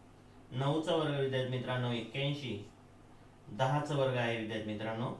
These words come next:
शंभर. तर बघा,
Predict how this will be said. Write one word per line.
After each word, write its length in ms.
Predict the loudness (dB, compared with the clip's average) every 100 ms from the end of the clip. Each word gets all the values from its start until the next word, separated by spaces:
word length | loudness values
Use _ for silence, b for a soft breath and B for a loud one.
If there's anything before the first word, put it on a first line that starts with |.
| -12 -20 -20 -8
शंभर. 320 | -2 0 0 -4 -8 -18 -20 -20 -20 -20 -20 -20 -20 -20 -20 -20 -18 6
तर 120 | 8
बघा, 280 | 10 8